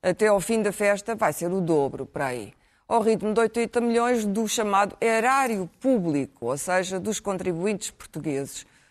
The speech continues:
num país pelintra, onde, eh, mais de seiscentas mil pessoas não têm dinheiro para aquecer a casa ou para bens essenciais e têm que recorrer aos cabazes do governo. Agora temos o cabaz do bebê e o cabaz às esmolas.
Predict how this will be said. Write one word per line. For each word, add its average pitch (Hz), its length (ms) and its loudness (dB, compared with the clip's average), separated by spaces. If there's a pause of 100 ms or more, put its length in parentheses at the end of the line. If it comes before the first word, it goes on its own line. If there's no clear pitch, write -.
(140)
num 233 160 2
país 185 300 2
pelintra, 208 760 0 (1080)
onde, 180 520 2
eh, 156 380 -2
mais 196 340 2
de - 60 -8
seiscentas 196 540 -2
mil 190 180 -2
pessoas 185 460 0
não 180 140 -4
têm 175 300 0
dinheiro 160 360 0 (220)
para 175 160 0
aquecer 180 400 -6
a 196 80 -2
casa 202 600 0 (260)
ou 202 140 0
para 185 160 2
bens 175 300 2
essenciais 175 800 0
e 160 60 -6
têm 151 280 -6
que - 180 -18
recorrer 147 500 -6 (380)
aos 165 180 -2
cabazes 151 680 2
do 131 100 -10
governo. 139 480 -4
Agora 135 240 -6
temos - 240 -8
o 151 80 -8
cabaz 131 380 -4
do 143 80 -10
bebê 143 760 0
e 127 80 -8
o 131 60 -10
cabaz 117 420 -8
às 214 140 0
esmolas. 117 500 -6